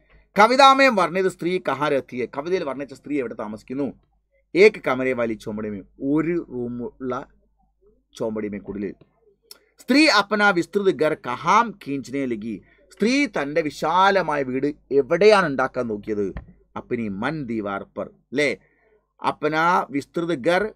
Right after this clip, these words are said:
കഹാം ഖീഞ്ചിനെ ലഗി, അവിടെ തൻ്റെ വിശാലമായ വീട് എവിടെ ഉണ്ടാക്കാൻ നോക്കി? അപ്പനി മൻ ദീവാർ പർ, തൻ്റെ മനസ്സിൻ്റെതായ ചുമരിൻ്റെ മുകളിൽ. അടുത്ത ചോദ്യം ഇതാണ്, സ്ത്രീ കോൻ കോൻ സേ കമരെ അപ്പനെ ഘർ മേ ബനാന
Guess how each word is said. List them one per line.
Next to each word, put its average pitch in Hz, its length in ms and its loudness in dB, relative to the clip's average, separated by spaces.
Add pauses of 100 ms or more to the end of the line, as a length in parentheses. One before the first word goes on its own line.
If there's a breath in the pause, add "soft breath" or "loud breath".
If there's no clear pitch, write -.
(100)
കഹാം 156 420 0
ഖീഞ്ചിനെ 127 360 -8
ലഗി, 95 240 -8 (160)
അവിടെ 131 260 -4
തൻ്റെ 135 220 -2
വിശാലമായ 160 580 0
വീട് 147 200 -2
എവിടെ 151 180 0
ഉണ്ടാക്കാൻ 175 300 0
നോക്കി? 196 260 -2 (380 soft breath)
അപ്പനി 139 360 -4
മൻ 156 300 -2
ദീവാർ 120 320 -4
പർ, 101 160 -10 (120)
തൻ്റെ 143 260 -4
മനസ്സിൻ്റെതായ 175 720 0
ചുമരിൻ്റെ 127 460 -4
മുകളിൽ. 95 260 -8 (880)
അടുത്ത 135 300 -2
ചോദ്യം 113 340 -4
ഇതാണ്, 101 280 -6 (720)
സ്ത്രീ 269 380 2 (320)
കോൻ 190 400 6
കോൻ 175 280 -4
സേ 170 260 -2
കമരെ 131 500 0 (420)
അപ്പനെ 143 360 0 (140)
ഘർ 120 160 -2
മേ 127 200 -2 (140)
ബനാന 117 380 -4